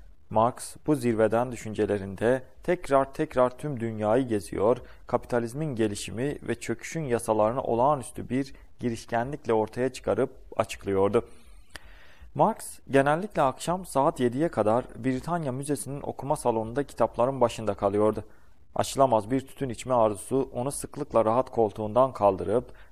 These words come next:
bitişikteki sigara içme salonuna götürüyordu. Kötü kaliteli, ucuz sigarasını zevkle sarıyor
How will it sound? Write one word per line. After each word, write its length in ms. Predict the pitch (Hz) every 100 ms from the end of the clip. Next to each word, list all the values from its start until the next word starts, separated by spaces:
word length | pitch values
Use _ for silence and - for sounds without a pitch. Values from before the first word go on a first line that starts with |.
| -
bitişikteki 580 | 127 - - - 123 175
sigara 380 | - 139 156
içme 260 | 127 - 143
salonuna 440 | - 117 117 110
götürüyordu. 580 | 98 98 98 104 107 110 - - - - - -
Kötü 240 | 123 131
kaliteli, 680 | 117 101 98 98 95 113 123 - -
ucuz 280 | 123 131 180
sigarasını 560 | - 135 147 127 120 107
zevkle 380 | 123 139 113
sarıyor 560 | 107 - 113 123 107 127